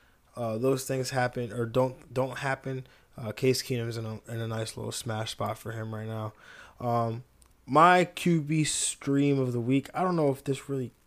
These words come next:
is gonna count, but, you know, twelve team leagues, I'm expecting maybe he is available. I know he was available in the League of Extraordinary People this week, but Matthew Stafford, um, he's got a matchup at home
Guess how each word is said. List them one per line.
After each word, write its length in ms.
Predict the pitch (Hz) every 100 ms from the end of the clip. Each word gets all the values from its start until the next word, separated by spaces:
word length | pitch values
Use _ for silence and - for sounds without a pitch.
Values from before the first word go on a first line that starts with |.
| _
is 140 | 131 123
gonna 280 | 131 113
count, 480 | - - 143 175 196 -
but, 260 | 127 110 - _ _ _ _ _
you 100 | - 127
know, 100 | 107
twelve 320 | - 160 151
team 240 | 160 147
leagues, 280 | 147 180 160
I'm 140 | 131
expecting 580 | - - - 147 160 156
maybe 280 | 127 139 156
he 180 | 160 156
is 100 | 151
available. 460 | 151 151 151 151
I 60 | 143
know 140 | 131
he 100 | 131
was 140 | 135 127
available 580 | 127 131 131 120 123 123
in 100 | 120
the 220 | 117 120 - - - -
League 220 | 127 135
of 80 | 127
Extraordinary 520 | 120 - 131 131 123
People 240 | 131 127
this 160 | 131 127
week, 240 | 135 131 - - - -
but 260 | 131 120 -
Matthew 400 | 143 170 170 156
Stafford, 600 | 139 139 131 - 131 123 - - - _ -
um, 420 | 110 113 107 120 - _ _
he's 240 | - 151
got 140 | 156 151
a 40 |
matchup 460 | 139 139 135 131 127
at 220 | 127 139 135
home 440 | 135 131 127 127